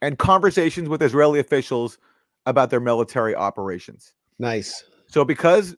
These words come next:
Speaker 1: no Israeli official admitted to them outright that they're committing war crimes, uh, and because some press reports didn't show any evidence of war crimes, and that's enough for the U S to determine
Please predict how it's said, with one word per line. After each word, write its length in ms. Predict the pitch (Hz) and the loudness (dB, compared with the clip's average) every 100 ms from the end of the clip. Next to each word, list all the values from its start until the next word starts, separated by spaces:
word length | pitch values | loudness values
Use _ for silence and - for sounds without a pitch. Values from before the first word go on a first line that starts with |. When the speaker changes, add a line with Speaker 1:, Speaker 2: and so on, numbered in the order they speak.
| _ | _
Speaker 1:
no 240 | 143 147 160 | -2 0 2
Israeli 300 | 151 151 143 | 2 2 2
official 380 | - 135 143 117 | -2 -4 -2 -4
admitted 320 | 123 135 - | -4 -6 -6
to 80 | 120 | -6
them 300 | 104 98 - 117 | -6 -10 -10 -4
outright 420 | 113 113 120 110 | -4 -2 -4 -6
that 140 | 107 | -10
they're 200 | 117 110 | -6 -6
committing 560 | - 127 113 110 104 101 | -6 -8 -6 -6 -8 -6
war 180 | 110 110 | -6 -6
crimes, 500 | - 85 80 90 _ _ _ _ _ _ _ _ 107 | -8 -10 -12 -18 _ _ _ _ _ _ _ _ -6
uh, 320 | 104 104 101 - - | -4 -4 -6 -10 -12
and 320 | 131 127 123 | -8 -6 -6
because 580 | 127 - 143 139 135 127 | -6 0 2 2 0 -6
some 220 | - 127 | -12 -12
press 320 | 110 147 139 143 | -4 -2 -2 -4
reports 560 | 101 120 107 - - _ _ _ _ _ _ _ _ _ _ _ - 95 | -6 -4 -4 -8 -20 _ _ _ _ _ _ _ _ _ _ _ -20 -6
didn't 340 | 147 127 120 | -4 -4 -6
show 280 | - - 131 | -10 0 0
any 180 | 123 123 | 0 0
evidence 340 | 123 117 113 | -2 -4 -8
of 120 | 113 101 | -8 -6
war 180 | 113 | -6
crimes, 380 | 104 104 90 90 | -6 -10 -10 -10
and 100 | 113 | -6
that's 220 | 135 147 | -4 -4
enough 240 | 156 135 - | -4 -4 -4
for 100 | 123 | -6
the 60 | |
U 160 | 120 120 | -2 -2
S 80 | 107 | -4
to 120 | 123 | -8
determine 540 | 101 - 113 98 92 | -12 -10 -10 -10 -14